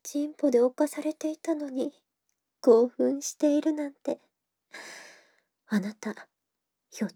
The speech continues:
として変態？<laughs> 冗談よ。でも、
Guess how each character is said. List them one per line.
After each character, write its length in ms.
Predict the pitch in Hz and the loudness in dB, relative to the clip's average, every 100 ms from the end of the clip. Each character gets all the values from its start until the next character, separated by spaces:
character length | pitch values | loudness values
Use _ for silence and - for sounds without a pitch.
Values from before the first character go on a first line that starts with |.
| - | -12
と 100 | 226 | -16
し 180 | - - | -16 -10
て 120 | 262 - | -12 -10
変 220 | - 196 - _ | -10 -10 -12 _
態？ 220 | - 320 381 - _ _ _ _ _ _ _ _ _ _ _ _ _ _ _ _ _ _ _ _ _ _ | -8 -6 -6 -14 _ _ _ _ _ _ _ _ _ _ _ _ _ _ _ _ _ _ _ _ _ _
<laughs> 580 | 523 - _ 415 - 494 _ _ - 932 - - - - _ _ _ - | 0 0 _ 6 6 -6 _ _ -8 -6 -10 -14 -20 -20 _ _ _ -2
冗 360 | 208 240 269 | 0 0 0
談 380 | 277 285 277 247 | -4 -4 -4 -6
よ。 140 | 269 320 - _ _ _ _ _ _ _ _ _ _ - | -8 -8 -10 _ _ _ _ _ _ _ _ _ _ -14
で 140 | 202 | -10
も、 180 | 202 | -10